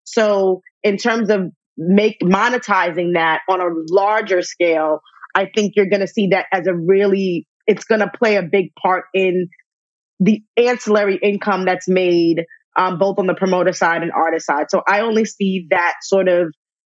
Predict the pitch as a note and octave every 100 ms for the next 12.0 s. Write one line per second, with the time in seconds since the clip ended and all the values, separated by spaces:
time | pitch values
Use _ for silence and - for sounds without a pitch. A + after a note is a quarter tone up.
0 | _ - F3+ E3 E3 D#3+ D3+ - _ _
1 | _ _ _ _ _ _ - G#3+ G#3 G#3+
2 | A3+ G#3 G#3+ F3+ F#3+ F#3 E3+ - F3+ F3+
3 | F3 F#3+ G#3+ C#4 D#4+ _ _ _ - F3+
4 | F3+ E3+ E3 - _ - G3 F#3+ F3+ G#3+
5 | G#3+ G3+ G3 - G3+ G3 G3 F#3 F3+ F3
6 | F#3 F#3+ F3+ F3+ F3+ - _ - A3+ G3
7 | G3 F3 F#3 F#3 F#3 F#3 - - F#3 F#3+
8 | G#3 A#3+ - D4 E4+ D#4+ _ _ _ _
9 | E3+ G3 F#3 E3+ E3 - _ _ - F3+
10 | G#3 G#3 A#3+ F#3+ F#3 F3+ F#3 G3 G3 F#3
11 | F3+ F3+ E3+ D#3 F#3 F#3+ F3 F3+ E3